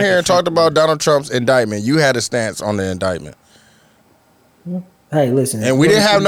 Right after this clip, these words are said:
Speaker 2: no, we didn't have no extra evidence. You, you came up with a, a stance on it, didn't you?
Speaker 3: So you believe the idea that because I can do it with one, one specific topic, I should be able to do it with another topic?
Speaker 2: Because
Speaker 3: Or
Speaker 2: you're
Speaker 3: not do it at all?
Speaker 2: because you are saying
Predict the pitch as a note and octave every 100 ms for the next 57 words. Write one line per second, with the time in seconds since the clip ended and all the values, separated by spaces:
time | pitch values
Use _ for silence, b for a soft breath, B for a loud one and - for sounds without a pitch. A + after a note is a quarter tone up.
0 | F#3+ D#3+ F#3 B3 C4 B3 A#3 G3 G3 F3
1 | C#3+ D3 D#3+ F#3 G#3 A2+ G2 G2 A2+ B2+
2 | C3 A2+ B2+ C#3 D#3 E3 F3+ F3 F3+ F3+
3 | F3+ D#3+ F3+ F#3 B3+ C#4 G#3 C3 A2 B2
4 | E3 A3 B3 b b b b b - E3+
5 | G3+ A#3 A3+ G3 F#3+ E3+ C#3+ C3+ C#3+ D3
6 | C#3 B2+ C#3 D3+ C#3 C3 A#2+ B2 - C#3+
7 | C#3 C#3 D#3 C3 D3 C#3+ B2 A#2+ A#2+ C#3
8 | C#3 C3 - B2+ D3 D3+ C#3 - - C#3
9 | D3 C3+ B2 C#3+ B2+ A#2+ A#2+ - B2+ B2+
10 | A#2+ A#2 A#2+ A#2 B2 A#2+ A2 G#2 - -
11 | _ B2 C#3+ - E3+ E3 D3+ D#3+ E3 F3
12 | D#3 F3 E3+ E3+ D#3 G3 D#3+ D3+ G3 D4+
13 | C#4 A3 G3+ F#3 E3 D3+ D3+